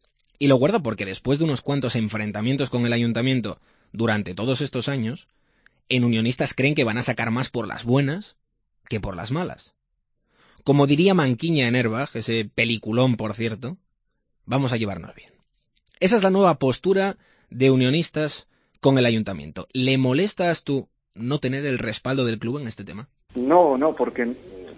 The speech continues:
Speaker 2: simplemente es, es el hecho de, de hablar desde la perspectiva de, de entrenador, por el cuidado de,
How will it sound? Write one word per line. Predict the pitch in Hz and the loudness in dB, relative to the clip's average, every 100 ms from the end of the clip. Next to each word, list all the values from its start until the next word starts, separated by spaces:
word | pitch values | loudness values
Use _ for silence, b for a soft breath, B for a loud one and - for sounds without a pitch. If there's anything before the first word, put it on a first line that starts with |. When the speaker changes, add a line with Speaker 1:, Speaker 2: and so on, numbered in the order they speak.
| - - | -14 -8
Speaker 2:
simplemente | 127 139 147 139 147 | -4 0 0 2 0
es, | - - - | -2 -14 -14
es | 123 131 | -4 0
el | 123 | 0
hecho | 131 - 135 | 0 2 4
de, | 113 104 B B B B B - | 4 2 B B B B B -18
de | - 107 | -4 2
hablar | 104 101 104 107 | 4 6 2 2
desde | 120 | 2
la | 120 | 2
perspectiva | 113 - 104 - 107 110 | 0 -4 -8 -2 2 2
de, | 110 107 101 | 2 2 -2
de | |
entrenador, | 101 - 95 90 120 113 | -4 -6 -6 -6 -6 -4
por | 98 | -6
el | 98 | -4
cuidado | 104 98 104 107 | -2 2 2 2
de, | 104 | 0